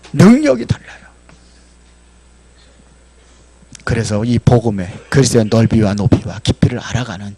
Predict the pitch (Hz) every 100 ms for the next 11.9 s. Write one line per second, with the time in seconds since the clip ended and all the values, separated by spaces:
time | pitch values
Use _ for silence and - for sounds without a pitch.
0 | _ _ _ _ - 131 143 151 143 131
1 | 127 - 95 98 - 107 110 - 80 76
2 | - - _ _ _ _ _ _ _ 160
3 | - - _ _ _ _ _ _ _ _
4 | _ _ _ _ _ - 127 135 127 _
5 | - - 214 339 - - 240 254 117 127
6 | 135 131 - - - 415 415 - 175 165
7 | 170 139 117 113 101 - 98 92 117 110
8 | _ _ _ _ _ _ _ _ _ 53
9 | 50 - - - - - - _ _ _
10 | _ _ _ _ _ _ _ _ - 117
11 | 175 208 220 - 151 - - -